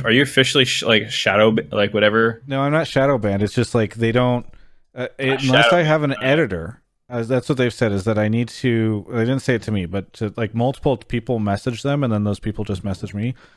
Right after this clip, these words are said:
Speaker 2: And the Reddit mods have said, if I don't have an editor, I can't go on the subreddit. So I need to find, like,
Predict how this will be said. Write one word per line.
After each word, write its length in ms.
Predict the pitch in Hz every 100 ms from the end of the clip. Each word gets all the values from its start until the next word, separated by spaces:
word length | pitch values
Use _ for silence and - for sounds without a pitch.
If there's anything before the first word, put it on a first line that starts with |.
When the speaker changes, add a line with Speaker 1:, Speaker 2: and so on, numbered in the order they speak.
| _ _ _ 117
Speaker 2:
And 240 | 107 107
the 80 | 117
Reddit 260 | 113 120 120
mods 220 | 117 110
have 120 | 107
said, 200 | 117 107
if 120 | 104
I 100 | 107
don't 220 | 104 127 139
have 180 | 147
an 80 | 143
editor, 580 | 110 123 117 104 104 95
I 120 | 107
can't 260 | 104 120 110
go 180 | 113 107
on 200 | 104 101
the 60 |
subreddit. 580 | 92 107 92 87 78 -
So 400 | - 107 98 95 - - - - _
I 120 | 110
need 140 | 123 131
to 80 |
find, 580 | 113 - 117 117 117 113
like, 420 | 101 95 90 -